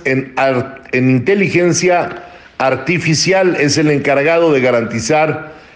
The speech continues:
que los sistemas de inteligencia artificial utilizados en su entorno legal cumplan con los estándares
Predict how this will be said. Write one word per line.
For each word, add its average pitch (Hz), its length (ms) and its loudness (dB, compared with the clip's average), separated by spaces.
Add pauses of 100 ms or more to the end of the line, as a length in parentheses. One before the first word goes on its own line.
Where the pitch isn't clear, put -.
(120)
que 131 100 0
los 127 200 2
sistemas 180 580 0
de 135 80 0
inteligencia 123 680 0
artificial 117 580 -2
utilizados 123 680 0
en 110 120 0
su 104 120 0
entorno 139 400 0
legal 127 560 -2 (300)
cumplan 170 460 0
con 131 160 0
los 120 180 0
estándares 147 680 0